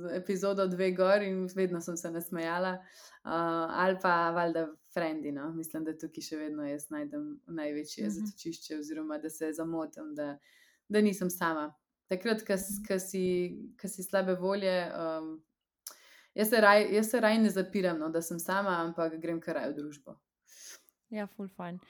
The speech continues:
Speaker 2: Na kaj bi pa rekla, da si, kar si v življenju dosegla, si najbolj ponosna,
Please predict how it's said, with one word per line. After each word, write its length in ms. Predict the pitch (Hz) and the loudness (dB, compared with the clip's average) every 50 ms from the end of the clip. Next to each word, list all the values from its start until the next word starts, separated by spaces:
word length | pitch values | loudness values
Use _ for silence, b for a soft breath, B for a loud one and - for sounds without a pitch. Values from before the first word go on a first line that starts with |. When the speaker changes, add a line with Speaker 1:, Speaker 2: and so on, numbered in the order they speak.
| b b b b b b | b b b b b b
Speaker 2:
Na 160 | 202 202 196 | -4 -4 -2
kaj 180 | - - 247 | 0 0 0
bi 120 | 240 254 247 | 0 0 0
pa 140 | - 214 202 | 0 0 0
rekla, 300 | 208 226 220 - 214 202 | 0 0 0 -2 -4 -4
da 140 | 185 190 | -2 -4
si, 320 | 190 - - - 202 185 - | -6 -8 -8 -6 -6 -6 -4
kar 220 | - - 233 226 | 0 2 2 2
si 160 | - - - | 2 0 -2
v 80 | 202 202 | -2 -2
življenju 460 | 196 202 190 196 196 208 208 202 190 | -2 -2 0 0 0 0 -2 -2 -4
dosegla, 540 | 190 185 185 - - 202 196 202 196 185 185 | -4 -6 -6 -6 -4 -4 -2 -2 -2 -4 -6
si 320 | - - - 180 175 - | -6 -8 -8 -8 -8 -8
najbolj 400 | - - 202 208 202 190 185 180 180 | -6 -2 0 0 0 0 -2 -4 -6
ponosna, 720 | - 185 180 175 170 165 165 160 - - 170 160 156 | -6 -6 -6 -4 -4 -4 -6 -6 -8 -10 -8 -8 -8